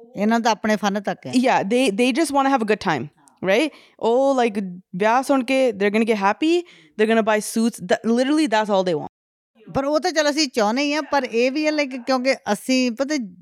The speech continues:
Speaker 1: ਜਦੋਂ ਨਾਲੇ ਜਿਹੜੀ ਜਨਰੇਸ਼ਨ ਦੇ ਅਸੀਂ ਆ ਨਾ, ਅਸੀਂ ਇਹ ਚੀਜ਼ਾਂ ਪਹਿਲਾਂ ਸੋਚੀਆਂ ਨਹੀਂ ਨਾ।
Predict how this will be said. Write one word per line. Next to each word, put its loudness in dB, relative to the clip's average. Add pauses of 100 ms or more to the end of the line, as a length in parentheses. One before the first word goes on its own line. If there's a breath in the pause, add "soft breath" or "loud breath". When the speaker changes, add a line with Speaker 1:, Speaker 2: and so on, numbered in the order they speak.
(140)
Speaker 1:
ਜਦੋਂ 0
ਨਾਲੇ 0
ਜਿਹੜੀ -4
ਜਨਰੇਸ਼ਨ -4
ਦੇ -2
ਅਸੀਂ -4
ਆ -4
ਨਾ, -4 (680 soft breath)
ਅਸੀਂ 2
ਇਹ 2
ਚੀਜ਼ਾਂ 2
ਪਹਿਲਾਂ 2
ਸੋਚੀਆਂ 0
ਨਹੀਂ 2
ਨਾ। -2